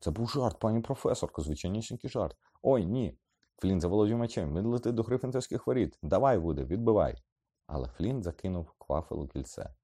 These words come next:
Гол. Слизеринські трибуни вибухнули радісними криками. А у Джордана вирвалось таке непристойне слово,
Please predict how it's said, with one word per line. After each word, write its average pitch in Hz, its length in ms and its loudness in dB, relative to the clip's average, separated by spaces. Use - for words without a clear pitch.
Гол. 71 420 0
Слизеринські 90 640 0
трибуни 80 520 0
вибухнули 85 560 0
радісними 80 500 -2
криками. 67 520 -6
А - 120 -4
у 67 100 -2
Джордана 90 420 0
вирвалось 71 480 0
таке - 280 -4
непристойне 107 640 0
слово, 73 440 -2